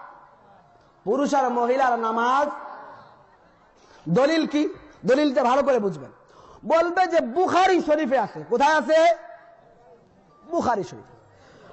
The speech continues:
মালিক বিন হুয়াইরিস রাদিয়াল্লাহু তাআলা আনহুর হাদিস, সেখানে তিনি বলেন, রসুল বলেছেন, "সল্লু কামা রাআইতুমুনি উসাল্লি", যে তোমরা আমাদের মতোই নামাজ পড়ো।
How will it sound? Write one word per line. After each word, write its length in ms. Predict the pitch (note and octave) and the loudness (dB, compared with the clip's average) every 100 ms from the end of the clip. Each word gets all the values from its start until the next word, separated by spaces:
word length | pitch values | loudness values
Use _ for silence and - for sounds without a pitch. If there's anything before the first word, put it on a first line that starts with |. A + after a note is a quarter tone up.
| - | -8
মালিক 600 | D#3 A3+ C#4 D#4+ F4+ C#4+ | -2 0 2 2 0 -2
বিন 140 | D#4+ D#4+ | -2 0
হুয়াইরিস 640 | G3+ A#3+ D#4 E4 F4+ - | 0 2 2 2 0 -2
রাদিয়াল্লাহু 520 | D4 C#4+ D#4 D4+ D#4+ | -2 0 0 0 -2
তাআলা 180 | D4+ D4 | -2 -4
আনহুর 160 | C4 A#3+ | -2 -4
হাদিস, 380 | F3+ G3+ G#3 G3 - - _ _ _ _ _ _ _ _ - - - | -2 -4 -4 -8 -14 -20 _ _ _ _ _ _ _ _ -20 -20 -10
সেখানে 380 | - C4+ D#4 E4+ | -4 -2 0 -2
তিনি 240 | D4 D#4 | -2 -2
বলেন, 380 | D4+ D4+ D#4 C4 | 0 0 0 0
রসুল 340 | C4 - E4+ | -2 -2 -2
বলেছেন, 420 | D4 D4+ D#4 D#4 C#4 | 0 0 0 -2 -4
"সল্লু 840 | - D#4+ D#4 D4+ E4 E4 E4 D4+ | -2 0 0 -2 0 0 0 -2
কামা 460 | A3+ C4+ D4 D4+ C#4+ | -2 -2 0 0 0
রাআইতুমুনি 1080 | C4+ C4+ D4 D4 C#4+ C4+ C4 D4 C#4 C#4 C4 B3 | 0 0 -2 -4 -6 -4 -2 -2 -2 -2 -4 -6
উসাল্লি", 580 | A#3 - A#3 F#3+ C#3+ A#2 - _ _ - - - G3 G#3 G#3 - - - - | -6 -4 -4 -6 -12 -14 -20 _ _ -20 -20 -20 -20 -20 -20 -20 -20 -20 -4
যে 100 | A3 | -2
তোমরা 420 | A3+ C#4+ C#4+ D#4+ | 0 0 0 2
আমাদের 720 | D#4+ C#4+ C4 C#4+ C#4+ D#4 D#4 | 2 2 0 0 0 2 2
মতোই 380 | C#4 C#4 D4+ D4+ | 2 0 -2 -2
নামাজ 300 | C#4 C4 C4+ - | -2 -2 -2 -4
পড়ো। 200 | G#3 E3+ | -6 -6